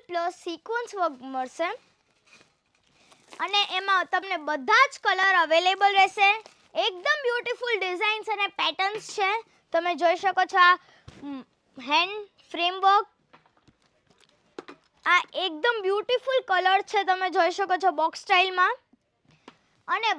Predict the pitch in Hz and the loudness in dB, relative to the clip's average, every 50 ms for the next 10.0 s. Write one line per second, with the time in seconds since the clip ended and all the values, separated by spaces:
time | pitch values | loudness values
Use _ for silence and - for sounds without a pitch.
0 | 254 302 330 302 269 254 - 571 622 640 494 453 480 494 392 494 403 466 480 466 | -2 -2 -2 -2 -4 -4 -2 0 0 0 -2 -2 -4 -4 -4 -4 -8 -6 -8 -8
1 | 330 392 381 381 427 440 453 480 - 440 427 403 403 427 453 - _ - 330 339 | -4 -4 -4 -2 0 -2 -2 -4 -4 -6 -6 -4 -4 -6 -8 -12 _ -10 -10 -6
2 | 359 349 294 320 339 359 403 349 453 427 440 440 427 415 392 370 359 359 349 349 | -6 -6 -2 -2 -2 -2 0 -2 -4 0 0 0 0 2 4 6 6 6 4 2
3 | 359 294 370 370 370 381 285 - _ _ _ _ _ _ _ _ - 320 349 302 | -2 0 2 0 0 0 -2 -4 _ _ _ _ _ _ _ _ 0 0 0 0
4 | 302 359 415 427 427 415 415 415 370 - 302 320 339 381 427 466 508 494 554 539 | -2 -2 -2 -2 -2 -10 -12 -14 -10 -4 -4 -4 -2 0 2 2 4 4 2 2
5 | 508 508 440 427 440 440 - - - 415 403 403 - 440 403 403 453 523 _ _ | 4 4 4 6 6 2 2 -2 -2 -2 -2 -2 0 4 4 4 4 2 _ _
6 | _ - 359 359 370 381 403 403 392 392 392 403 339 _ - 381 370 392 392 - | _ -2 4 8 8 8 8 8 6 6 4 4 4 _ -4 0 0 0 0 -4
7 | - - - 339 320 320 339 370 - _ - - - 349 320 320 330 339 330 339 | -10 -8 -4 -4 -4 -4 -6 -10 -14 _ -20 -14 -8 -6 -6 -6 -6 -2 0 0
8 | 359 392 - _ - _ _ _ _ _ _ _ _ _ _ _ _ _ _ _ | 0 0 -2 _ -20 _ _ _ _ _ _ _ _ _ _ _ _ _ _ _
9 | _ _ _ _ _ _ _ _ _ - _ _ _ _ _ - 330 349 349 | _ _ _ _ _ _ _ _ _ -20 _ _ _ _ _ -10 -6 -6 -6